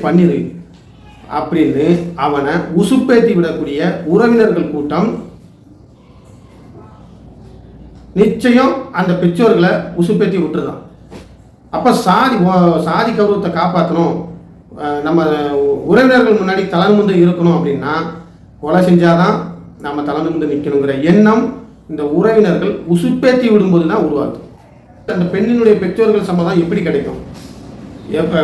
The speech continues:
கொடுப்பாங்களா அப்படின்னா கொடுப்பாங்க. இன்னைக்கும் தமிழ்நாட்டுல பல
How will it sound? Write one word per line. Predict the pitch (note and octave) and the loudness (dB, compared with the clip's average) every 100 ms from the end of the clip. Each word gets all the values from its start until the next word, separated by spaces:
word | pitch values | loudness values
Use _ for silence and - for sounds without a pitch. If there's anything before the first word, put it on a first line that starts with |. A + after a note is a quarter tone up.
| - | 0
கொடுப்பாங்களா | G#3 G3 D3 C#3+ - - | 0 2 0 0 -4 -6
அப்படின்னா | C#3 - E3+ - | -6 -4 -4 -2
கொடுப்பாங்க. | G#3 F3+ - - - E3 | 0 0 0 -2 0 4
இன்னைக்கும் | F3 F3 A#3 - | 4 4 0 0
தமிழ்நாட்டுல | D3+ F3+ F3 E3 E3+ - D3 | 0 2 2 0 -2 -2 -2
பல | D#3 | 0